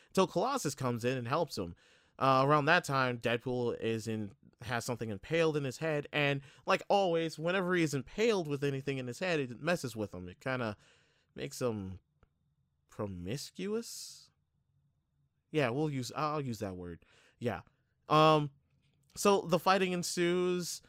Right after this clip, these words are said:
They, uh, get to a point to where they stop the kid, and,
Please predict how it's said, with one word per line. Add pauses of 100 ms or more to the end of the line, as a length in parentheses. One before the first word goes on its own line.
(280)
They,
uh,
get
to
a
point
to
where
they
stop
the
kid, (720)
and,